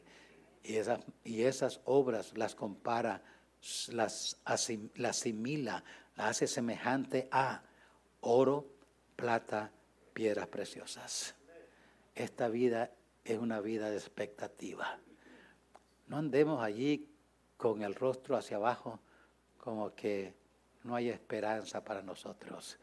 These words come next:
Dice el Señor, "He aquí yo vengo pronto. Yo vengo pronto y mi galardón viene conmigo."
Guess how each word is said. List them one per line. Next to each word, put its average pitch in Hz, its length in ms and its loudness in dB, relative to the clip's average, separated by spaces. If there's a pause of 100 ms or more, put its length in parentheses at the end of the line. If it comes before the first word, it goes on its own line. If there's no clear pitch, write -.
(320)
Dice 127 240 0
el 113 60 -2
Señor, 107 600 -2 (460)
"He 120 200 0
aquí 113 380 -2
yo 107 180 0
vengo 104 380 -4
pronto. - 560 -8 (920)
Yo 110 200 2
vengo 110 320 -2
pronto 101 1080 -2 (560)
y 120 80 -2
mi 113 180 0
galardón 101 720 2
viene 101 300 0
conmigo." 87 640 -8